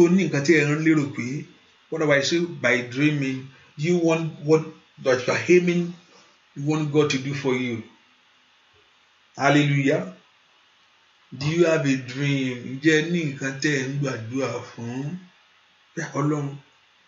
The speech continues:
eh, ìwé ìgbélú yẹn ni, iṣẹ́ yẹn ni o, ọmọ yẹn ni o. You have a dream that you are aiming for.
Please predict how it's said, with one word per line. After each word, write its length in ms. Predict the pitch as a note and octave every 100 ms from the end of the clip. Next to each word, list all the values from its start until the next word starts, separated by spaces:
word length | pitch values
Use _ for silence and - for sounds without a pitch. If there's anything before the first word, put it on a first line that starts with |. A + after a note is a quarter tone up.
| _ _ _ -
eh, 280 | C3+ B2+
ìwé 180 | B2+ C#3
ìgbélú 340 | D#3+ C3+ D3+ C#3
yẹn 140 | C3+ C3+
ni, 80 | C3
iṣẹ́ 220 | - D3
yẹn 120 | C3+ C3
ni 60 |
o, 100 | B2+ - _ _ _ _ _ _ _ _
ọmọ 220 | C3+ C#3 C3+
yẹn 160 | C3
ni 80 | C3+
o. 80 | C3 C3+ - _ - _ - - D3+ D3
You 140 | C#3+ D3+
have 140 | E3 D3+
a 60 |
dream 300 | C#3 C#3 D3+ C3+
that 160 | B2+
you 120 | - C3+
are 100 | C3
aiming 440 | C3+ E3 D#3+ C#3 A2
for. 200 | -